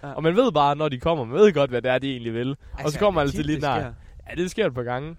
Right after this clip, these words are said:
Speaker 2: når man står og maler. Der er altid nogen, der lige,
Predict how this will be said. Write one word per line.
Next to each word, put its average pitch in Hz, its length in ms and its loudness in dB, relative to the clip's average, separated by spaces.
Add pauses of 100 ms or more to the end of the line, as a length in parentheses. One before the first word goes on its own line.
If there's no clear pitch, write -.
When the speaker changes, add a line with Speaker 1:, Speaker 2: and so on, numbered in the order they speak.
(460)
Speaker 2:
når 139 120 -4
man 127 120 -4
står 139 140 -2
og 131 80 -2
maler. 123 300 -4
Der 139 120 -6
er 147 40 2
altid 156 300 0
nogen, 131 280 -6
der 117 60 -12
lige, 131 320 -6